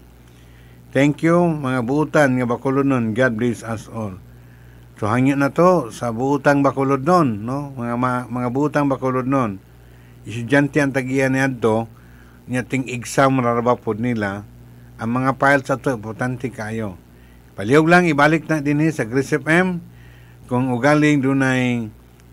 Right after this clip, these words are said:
nakapunit, no? Ibalik dinhi ang tagiana, taga Pro Cuatro.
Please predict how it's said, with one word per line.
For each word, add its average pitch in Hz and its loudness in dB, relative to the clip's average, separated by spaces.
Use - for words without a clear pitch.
nakapunit, 135 0
no? 135 -8
Ibalik 127 -6
dinhi 131 -2
ang 113 -6
tagiana, 135 2
taga 110 -6
Pro 117 -2
Cuatro. 120 0